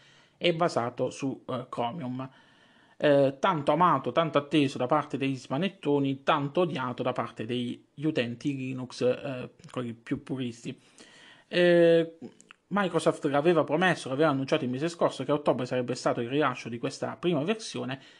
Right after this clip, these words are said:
e ha mantenuto la promessa. Questa prima versione, eh, arriva soltanto però nel ramo dev, quindi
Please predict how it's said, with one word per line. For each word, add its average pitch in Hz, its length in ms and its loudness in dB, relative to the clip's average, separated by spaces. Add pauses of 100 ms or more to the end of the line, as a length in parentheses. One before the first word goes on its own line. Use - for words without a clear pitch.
(140)
e 220 120 2
ha 139 80 4
mantenuto 139 560 -2
la 143 120 -10
promessa. - 600 -10 (560)
Questa 277 280 2
prima 214 200 4
versione, 220 600 2 (320)
eh, 156 100 0
arriva 180 540 4
soltanto 156 600 0
però 151 320 4 (100)
nel 151 540 2
ramo 139 420 2
dev, 139 600 2
quindi 131 440 -6